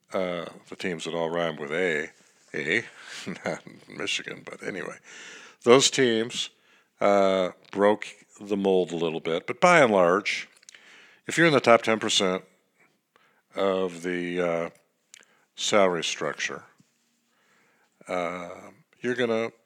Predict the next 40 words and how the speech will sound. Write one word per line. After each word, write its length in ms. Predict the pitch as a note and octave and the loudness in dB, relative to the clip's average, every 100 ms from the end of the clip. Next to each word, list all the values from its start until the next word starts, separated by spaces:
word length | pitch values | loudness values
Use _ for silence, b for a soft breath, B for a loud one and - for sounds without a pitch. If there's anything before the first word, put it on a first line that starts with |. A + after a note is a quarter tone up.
| _ | _
have 160 | - G2+ | -8 -6
a 60 | G2 | -2
seventy 360 | - A2 A2 | 0 2 0
percent 400 | G#2 G2+ - G2+ | -4 -4 -2 -2
chance 540 | - - F#2 F2+ F2 F#2 | -2 -2 -2 -2 -4 -8
of 180 | D#2+ | -10
going 360 | - E2+ E2+ E2 | -8 -6 -6 -8
to 200 | - F2 | -10 -12
the 100 | D2 | -12
playoffs. 540 | - D2+ C#2 C#2+ - - b b b | -10 -8 -8 -10 -14 -18 b b b
And 120 | A2 | 0
that 140 | A2 G#2 | 2 4
held 200 | G2 F2 | 4 2
true 220 | - E2 | -4 -4
this 280 | D2+ D2 - | -6 -10 -10
year. 140 | B1 - _ _ _ _ _ - B B B B B B B B B | -12 -18 _ _ _ _ _ -20 B B B B B B B B B
Uh, 200 | - F2+ | -4 -2
the 100 | F2+ | -2
top, 320 | F2+ G2+ E2+ - | 2 2 2 0
even 220 | - C3 | -2 -2
the 80 | F#2 | 0
top 300 | F2+ E2 - | 0 0 -6
ten 340 | F#2 F#2+ F2+ | -4 -2 -2
out 160 | D#2 C#2+ | -6 -8
of 80 | |
thirty, 340 | - F2 F2 C2 | -6 -4 -4 -8
so 180 | - F2 | -6 -4
I 60 | |
guess 160 | F#2 E2+ | -4 -2
that'd 140 | F2+ | -2
be 80 | D#2 | -4
the 80 | C2+ | -8
top 280 | E2 C#2 - | -6 -6 -6
third, 380 | C#2+ C2+ - F2 | -6 -4 -4 -10
the 60 | |
thirty-three. 380 | - F#2 D#2+ F2+ - B B B B | -10 -8 -8 -14 -18 B B B B
Flunked 380 | - A2+ G2 - | -2 -2 0 -2
math, 340 | E2 D#2+ - _ _ - | -2 -4 -12 _ _ -18
no 60 | |
problem. 280 | - - - | -14 -14 -14